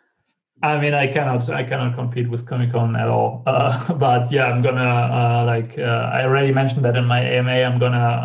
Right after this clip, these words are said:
um, I'm gonna show my, my graphs against Isildur, for example, in No Limit Hold'em, which f-, back then felt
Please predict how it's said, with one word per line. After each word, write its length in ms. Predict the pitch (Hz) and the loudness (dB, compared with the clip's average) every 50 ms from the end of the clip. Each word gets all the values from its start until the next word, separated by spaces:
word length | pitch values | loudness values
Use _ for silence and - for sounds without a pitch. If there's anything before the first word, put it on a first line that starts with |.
| 120 120 | -4 -2
um, 440 | 123 123 123 123 127 127 123 123 120 120 _ _ _ _ _ _ _ _ _ _ _ _ _ _ _ _ _ _ _ _ _ _ _ _ _ _ _ _ _ _ _ _ _ _ _ _ _ _ _ - | -2 0 0 0 -2 -2 -4 -8 -10 -16 _ _ _ _ _ _ _ _ _ _ _ _ _ _ _ _ _ _ _ _ _ _ _ _ _ _ _ _ _ _ _ _ _ _ _ _ _ _ _ 0
I'm 100 | 160 160 | 2 2
gonna 220 | 156 196 190 175 170 | 2 2 2 0 0
show 200 | - 180 175 170 | 0 2 2 4
my, 220 | 165 156 151 156 | 4 2 2 2
my 200 | 151 139 143 139 | 2 0 0 2
graphs 340 | 139 147 147 151 139 - 151 | 2 2 2 2 2 0 -2
against 340 | 135 139 139 139 123 - - | 0 0 0 0 -2 -2 -2
Isildur, 400 | 165 143 - 202 131 127 - - | 0 2 2 2 2 2 2 2
for 120 | 135 123 | 0 0
example, 400 | 117 - 135 131 131 123 127 123 | 0 0 0 0 0 2 2 2
in 160 | 120 117 120 | 2 2 2
No 140 | 127 123 123 | 2 2 2
Limit 220 | 120 120 120 117 | 2 2 0 0
Hold'em, 380 | 117 120 127 123 120 117 113 113 | 0 2 2 2 2 2 0 0
which 180 | 117 117 - - | -2 -4 -4 -8
f-, 280 | - - _ - - _ _ - | -16 -18 _ -20 -20 _ _ -4
back 340 | 123 127 165 156 - - | 0 2 2 2 2 2
then 240 | 127 147 147 151 135 | 2 2 2 2 0
felt 380 | 120 - 143 135 127 120 120 | -2 0 2 2 2 2 0